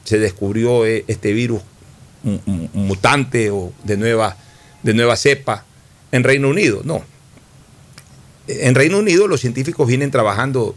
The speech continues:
desde hace algún tiempo, no solamente en la fabricación de la vacuna, sino también en justamente darle un seguimiento, eh, a cada uno de estos, eh, de estas mutaciones que, que, que hacen los virus. Y como me decían algunos científicos, algunos doctores con los que pude conversar entre ayer y hoy,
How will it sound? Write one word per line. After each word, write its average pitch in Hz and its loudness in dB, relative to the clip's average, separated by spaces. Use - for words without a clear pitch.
desde 98 -2
hace 92 -4
algún 104 -4
tiempo, 127 -2
no 110 -4
solamente 113 -2
en 110 0
la 104 2
fabricación 107 0
de 127 4
la 107 2
vacuna, 127 0
sino 104 -6
también 117 0
en 92 -6
justamente 104 -4
darle 110 -2
un 113 -2
seguimiento, 117 -2
eh, 110 -2
a 101 0
cada 120 2
uno 127 0
de 120 2
estos, 120 -4
eh, 90 -4
de 104 -4
estas 120 2
mutaciones 139 0
que, 107 -6
que, 101 -8
que 123 -6
hacen 127 0
los 123 2
virus. 127 -2
Y 123 -4
como 151 2
me 147 2
decían 180 2
algunos 170 -2
científicos, 127 -2
algunos 123 0
doctores 120 0
con 117 -4
los 98 -6
que 101 -6
pude 120 -2
conversar 107 -2
entre 110 -4
ayer 110 -2
y 110 -2
hoy, 104 -2